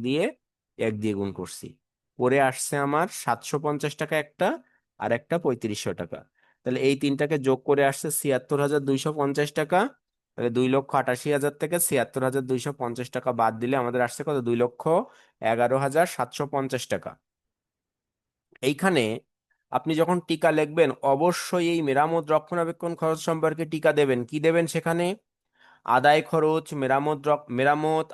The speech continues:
আদায় খরচ, দারোয়ানের বেতন, পাম্পম্যান, আইন খরচ,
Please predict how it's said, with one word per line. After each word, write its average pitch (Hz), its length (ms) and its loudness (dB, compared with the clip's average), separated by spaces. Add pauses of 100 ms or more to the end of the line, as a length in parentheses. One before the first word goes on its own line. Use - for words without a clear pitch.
আদায় 135 360 2
খরচ, 151 480 0 (480)
দারোয়ানের 139 600 2
বেতন, 143 400 0 (200)
পাম্পম্যান, 156 640 0 (160)
আইন 139 300 0
খরচ, 131 400 2